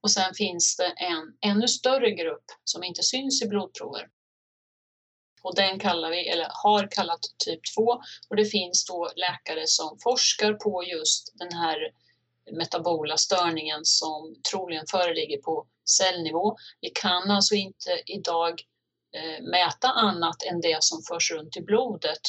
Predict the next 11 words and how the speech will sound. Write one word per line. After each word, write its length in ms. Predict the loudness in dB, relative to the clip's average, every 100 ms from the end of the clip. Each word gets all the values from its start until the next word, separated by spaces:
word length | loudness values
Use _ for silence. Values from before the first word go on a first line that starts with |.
| -8 -10
Och 100 | 0
det 140 | 4
är 100 | 4
ju 60 | 4
egentligen 400 | 2 0 -6 -4
bara 180 | -2 0
det 200 | 0 0
som 220 | -2 -4
är 60 |
på 320 | -6 -8 -8 -8
motorvägarna. 1000 | 2 2 2 -2 0 2 2 0 0 0